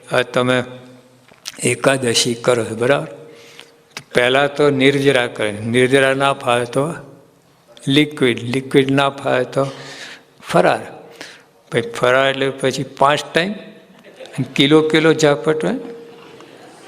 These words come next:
ને છૂટ આપી, પણ આપણે તો ભૂકા જ કાઢી નાખીએ,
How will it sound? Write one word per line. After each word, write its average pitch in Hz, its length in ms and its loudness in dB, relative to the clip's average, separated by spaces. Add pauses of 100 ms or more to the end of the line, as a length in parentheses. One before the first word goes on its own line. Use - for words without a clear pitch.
(120)
ને 117 80 -2
છૂટ 156 460 2
આપી, 170 260 0
પણ 135 220 -2
આપણે 131 320 2
તો 151 300 -2 (760)
ભૂકા 139 320 2
જ 196 100 -6
કાઢી 131 300 0
નાખીએ, 107 400 -10